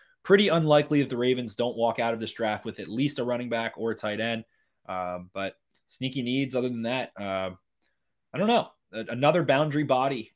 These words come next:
at receiver, maybe a Romeo Dowles later in the draft out of Nevada. It feels like if you're to lose Marquise Brown or Rashad Bateman for an extended period of time,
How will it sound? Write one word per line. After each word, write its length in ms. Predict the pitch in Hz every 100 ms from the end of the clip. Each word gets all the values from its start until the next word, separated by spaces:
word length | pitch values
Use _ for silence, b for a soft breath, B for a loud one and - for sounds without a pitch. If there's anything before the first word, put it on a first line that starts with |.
| -
at 140 | 110
receiver, 420 | 123 - 131 120
maybe 160 | 113 117
a 40 |
Romeo 360 | 110 120 131 120
Dowles 540 | 113 113 123 113 101
later 200 | 107 110
in 80 | 110
the 60 | 101
draft 380 | 104 104 101
out 80 | 117
of 60 | 107
Nevada. 500 | 101 104 113 127 123 b b _
It 120 | -
feels 240 | 131 120
like 200 | 120 113
if 160 | 110 113
you're 140 | 127
to 80 | 127
lose 400 | 120 127 127 110
Marquise 400 | 113 123 - 120
Brown 400 | - 113 120 123
or 80 | 107
Rashad 380 | 98 123 117 104
Bateman 300 | 110 120 113
for 120 | 110
an 60 |
extended 380 | 107 - 123 117
period 260 | - 117 110
of 80 | -
time, 360 | 117 120 120